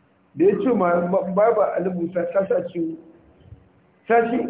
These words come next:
sa shi a cikin, eh, ruwa kawai shi ke da tafi." Ta ce, "Inna raduhu ilayki wa ja'iluhu min al-mursalin." Zan samu ki da shi.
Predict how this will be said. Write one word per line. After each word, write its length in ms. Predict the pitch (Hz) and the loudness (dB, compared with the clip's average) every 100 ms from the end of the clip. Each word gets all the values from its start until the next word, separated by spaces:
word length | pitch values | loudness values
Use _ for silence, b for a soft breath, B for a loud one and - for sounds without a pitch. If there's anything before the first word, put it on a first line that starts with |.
| - | -6
sa 140 | 220 214 | -2 0
shi 60 | 240 | 0
a 140 | 185 | 0
cikin, 400 | 180 185 180 185 - - | 0 0 0 -2 -8 -14
eh, 600 | - - 185 180 - - 180 | -12 -6 -2 -2 -2 0 2
ruwa 180 | 185 185 | 2 2
kawai 160 | 208 - | 2 0
shi 60 | - - | -4 -6
ke 100 | 151 | -4
da 80 | 156 147 | -6 -10
tafi." 200 | 139 - - _ - | -16 -20 -20 _ -8
Ta 120 | 175 | -6
ce, 120 | 175 185 | -2 -2
"Inna 240 | 190 196 | 0 2
raduhu 400 | 202 196 196 196 165 | 2 0 0 0 0
ilayki 320 | 151 151 147 | 0 -2 -6
wa 60 | 135 | -4
ja'iluhu 380 | 151 - 143 | -4 -4 -6
min 120 | 131 127 | -4 -4
al-mursalin." 420 | 120 - - 110 | -8 -14 -14 -8
Zan 160 | 185 156 | -6 -4
samu 200 | 135 139 | -8 -8
ki 100 | 135 | -16
da 120 | |
shi. 120 | - | -20